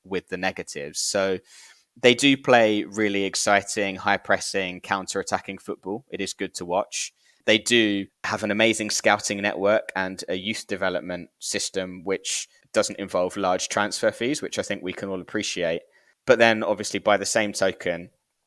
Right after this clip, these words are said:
they have, in some cases, not respected tradition and destroyed history, especially in the case of Red Bull Salzburg's takeover of Austria Salzburg.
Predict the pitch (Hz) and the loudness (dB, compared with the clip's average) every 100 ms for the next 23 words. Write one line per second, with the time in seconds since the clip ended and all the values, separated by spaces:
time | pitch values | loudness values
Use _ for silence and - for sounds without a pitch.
0 | _ 101 101 95 101 95 - - - _ | _ 0 2 6 6 4 -2 -18 -20 _
1 | _ _ _ _ _ _ 107 101 127 107 | _ _ _ _ _ _ -2 4 4 4
2 | - 101 - 101 92 87 - - 101 107 | 2 2 2 -2 -4 -4 -8 -8 0 0
3 | 98 - 107 - - 95 - 95 98 - | 0 -2 -2 -2 -4 -8 -8 -6 -6 -4
4 | 92 92 90 98 - 98 95 104 - - | -6 -8 -6 -6 -2 0 0 -2 -6 -4
5 | 90 87 - _ - - 107 - 95 90 | -4 -4 -8 _ -12 -2 -2 0 -4 -6
6 | 90 - 95 - 90 - 92 87 92 - | -4 -4 -2 -4 -6 -6 -4 -4 -6 -2
7 | 95 69 - 85 - - 95 92 90 85 | 0 -2 -4 -4 -4 -6 -4 -2 -2 -4
8 | - 87 85 - 98 - 87 - 90 76 | -4 -8 -4 -4 -4 -6 -6 -4 -2 -4
9 | - 85 85 | -4 -4 -4